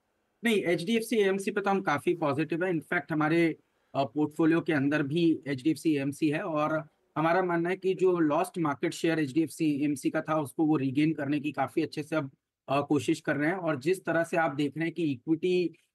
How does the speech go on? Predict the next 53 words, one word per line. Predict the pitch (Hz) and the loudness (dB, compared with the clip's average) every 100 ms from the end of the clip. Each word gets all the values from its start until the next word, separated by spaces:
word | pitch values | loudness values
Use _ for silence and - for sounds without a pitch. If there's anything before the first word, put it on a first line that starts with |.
| - | -2
इनफ्लोज | 156 151 - 185 196 | 0 0 2 2 2
के | 196 | 0
अंदर | 175 160 165 | 0 2 2
में | 151 151 | 2 2
जो | 139 | 2
overall | 151 156 175 185 185 190 135 | 2 2 4 4 4 0 -2
पै-, | 156 147 | -2 -2
पैसा | 151 151 | -4 0
आ | 156 | 2
रहा | 156 | 2
है, | |
उसका | 156 160 | 0 -4
फिफ्टी | - 131 - 190 | -4 -6 -6 -4
सेवन | 175 160 180 | -2 -2 -2
परसेंट | 160 139 165 151 | -4 -4 -4 0
जो | |
इनफ्लोज | 156 131 151 156 156 | -2 0 0 0 0
है, | |
वो | 147 160 156 139 _ _ | 2 2 2 0 _ _
इक्विटी | 160 156 170 175 | -2 0 0 2
के | 175 | 0
अंदर | 151 156 | 2 2
में | 160 151 | 2 2
हमें | 151 | 2
आता | 151 123 156 | 0 0 -2
हुआ | 156 | 0
नजर | 147 151 | 0 0
आ | 151 | 0
रहा | 147 | 0
है। | 185 | 0
और | 190 | 2
ये | 180 | 2
जो | 175 190 | 2 -2
पचास | 151 139 160 165 | -2 -4 -4 -2
लाख | 165 | -4
करोड़ | 160 156 156 147 | -2 -2 -2 0
की | 165 165 151 _ _ - | 0 2 0 _ _ 0
इंडस्ट्री | 156 165 160 202 | 2 2 0 0
है, | 175 | 2
ये | 151 180 | 4 2
हमें | 170 170 | 2 0
लगता | 151 - | -2 -4
है | 170 | -6
बहुत | 143 135 185 202 | -4 -4 -2 -2
ही | |
सिग्निफिकेंटली | 190 - 151 190 190 185 175 175 | -4 -2 0 0 0 -2 0 2
आने | 160 143 | 2 2
वाले | 156 156 156 | 0 0 0
समय | 151 147 | 0 2
में, | 156 160 147 - _ _ | 2 2 0 -4 _ _
अ, | 151 | -2
ग्रो | 139 160 | 2 2
करेगी, | 160 160 151 | 2 0 0